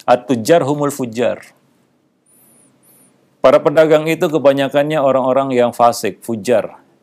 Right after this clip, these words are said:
jahat, berbuat jahat, berbuat zalim. Para sahabat bertanya, "Ya Rasulullah, bukankah perniagaan itu dibolehkan?"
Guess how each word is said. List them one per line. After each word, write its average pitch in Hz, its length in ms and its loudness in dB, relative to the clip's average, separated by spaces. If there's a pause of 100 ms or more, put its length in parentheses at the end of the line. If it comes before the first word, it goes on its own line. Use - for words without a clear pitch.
(100)
jahat, 110 340 0
berbuat 95 400 -2
jahat, 107 260 0
berbuat 95 320 -4
zalim. 95 460 -2 (1800)
Para 151 180 4
sahabat 175 380 2
bertanya, 175 420 2
"Ya - 60 4
Rasulullah, 175 320 4
bukankah 208 500 2
perniagaan 160 600 2
itu 160 160 0
dibolehkan?" 156 800 -2